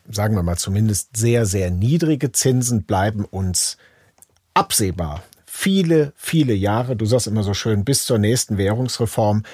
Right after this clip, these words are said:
erhalten. Das heißt also, auf die Zinswende zu warten und darauf, dass es wieder mal Bundesschatzbrief Typ A und Typ B gibt, im ersten Jahr sechs, sieben Prozent, Tendenz dann in den Jahren danach steigend. Äh, das ist keine Hoffnung, die man haben kann. Im Grunde genommen bleibt eben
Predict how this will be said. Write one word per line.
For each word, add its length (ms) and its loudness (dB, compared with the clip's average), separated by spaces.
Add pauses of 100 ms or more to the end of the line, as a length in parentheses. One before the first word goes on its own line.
(200)
erhalten. 540 0
Das 220 2
heißt 240 0
also, 160 -4
auf 100 -6
die 140 -8
Zinswende 640 2
zu 200 -2
warten 460 -2
und 220 -2
darauf, 360 2
dass 180 -2
es 120 -4
wieder 220 0
mal 200 0 (240)
Bundesschatzbrief 760 2
Typ 280 -2
A 220 0
und 320 -2
Typ 220 -4
B 200 0
gibt, 420 -6
im 140 0
ersten 400 0
Jahr 360 2
sechs, 320 -2
sieben 260 -4
Prozent, 600 -2
Tendenz 460 2
dann 180 2
in 80 -2
den 120 2
Jahren 220 -2
danach 260 -4
steigend. 480 -6 (600)
Äh, 160 0
das 260 2
ist 160 0
keine 340 2
Hoffnung, 360 0
die 80 0
man 200 2
haben 300 0
kann. 340 2
Im 240 -10
Grunde 300 2
genommen 520 2
bleibt 580 0
eben 340 -2